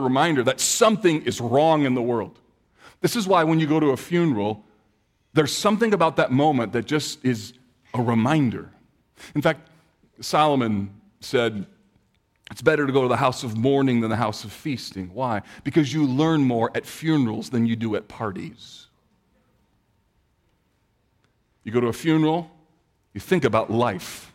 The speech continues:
like, life ends. You think about the things that will be said about you. And the question that you have to wrestle with, and it may be that God uses pain for you to ask this very question of, "What is the meaning of the universe? What is my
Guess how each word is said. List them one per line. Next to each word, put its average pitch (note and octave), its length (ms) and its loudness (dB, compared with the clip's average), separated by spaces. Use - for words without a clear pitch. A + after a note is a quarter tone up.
like, A2 240 -4
life D3 320 2
ends. G2 880 -4
You A#2+ 80 -4
think E3+ 200 0
about C#3+ 260 0
the A2 80 -10
things D3+ 300 0
that C3 80 2
will A#2 100 -2
be G#2 140 -4
said E3 500 -4
about F2+ 260 -8
you. A#2 220 -8
And D3+ 100 2
the D3 40 0
question A3+ 340 0
that D#3 80 0
you D3+ 140 2
have C3 120 -2
to C3+ 80 -6
wrestle C#3 440 -2
with, A2 500 -4
and C#3 80 4
it D3 80 -2
may F3+ 140 2
be F3 140 2
that D#3+ 80 0
God C#3 240 0
uses C3 400 -4
pain G3 280 -2
for C3+ 120 -4
you C3 80 0
to C3+ 100 2
ask C#3+ 240 -2
this C3+ 160 -6
very A#2+ 220 -6
question A2+ 560 -4
of, B2 180 -2
"What B3+ 120 4
is C4 120 -2
the G3+ 80 4
meaning F3 600 4
of D3 260 0
the C#3+ 200 2
universe? D3 600 2
What F#3 140 2
is D#3 160 0
my F3+ 480 4